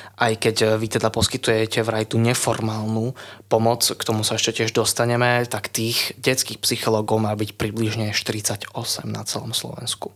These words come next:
Čo je, čo neviem, akože verím, že mám správne číslo, ale až keď sa na to pozerám, tak sa mi tomu vlastne nechce veriť, že, že toľko ľudí, lebo tých absolventov musí byť viacej.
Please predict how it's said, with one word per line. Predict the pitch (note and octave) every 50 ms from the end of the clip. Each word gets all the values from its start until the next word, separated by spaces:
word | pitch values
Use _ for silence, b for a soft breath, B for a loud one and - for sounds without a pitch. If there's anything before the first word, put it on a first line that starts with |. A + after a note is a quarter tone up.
| _ _ -
Čo | - B2 A2+
je, | A2 G#2+ G#2+ G#2+ G#2 G#2 G#2+ A2 A2 -
čo | -
neviem, | A2 A2 A#2 A#2 A2+ A2+ A2
akože | - - - - A#2 A#2 A2 G2 -
verím, | - - A#2+ A#2 B2 B2 B2 A#2+ A#2+ A#2+
že | B2 A#2+
mám | A#2 A2+ G#2+
správne | - - A#2+ A#2 A#2 B2 A#2+ A2+
číslo, | - B2 A#2+ A#2 - - B2 A#2
ale | A2+ A2+ A#2 A2+ - -
až | B2+ - -
keď | - - - -
sa | - B2 A2+
na | A2
to | - -
pozerám, | - B2+ A2+ A2+ A2 A2
tak | G#2+ G#2+ - -
sa | -
mi | A2+ A2+ G#2+
tomu | - A2+ A#2 A2
vlastne | A2 G#2+ G#2+ - - A2
nechce | A2 A2 - - - A#2
veriť, | G#2 A2+ A2 G#2 G#2 G2+
že, | - A2+ G#2+ G#2+
že | G#2+ G#2+ G#2+
toľko | G#2 A2+ A2 A#2 - - A2+
ľudí, | A2+ A2+ A2 A#2+
lebo | A2+ A2 G#2+ A2
tých | - - B2 -
absolventov | - A#2 - - - A#2 A2+ A#2 A#2 A2 - A2+ A2+
musí | A2 A2 - - B2
byť | A2 A2 G#2
viacej. | A2 A2 G#2 G2+ - - - G#2